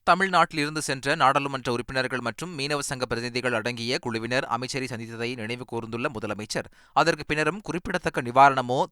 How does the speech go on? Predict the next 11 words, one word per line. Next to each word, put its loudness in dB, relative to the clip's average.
தீர்வோ 2
ஏற்படவில்லை -2
என்று -6
வருத்தத்தோடு -2
குறிப்பிட்டுள்ளார். -6
இலங்கை 0
கடற்படையினரால் 2
சிறைப்பிடிக்கப்பட்டுள்ள -4
மீனவர்களையும் -4
அவர்களது 6
மீன்பிடி -2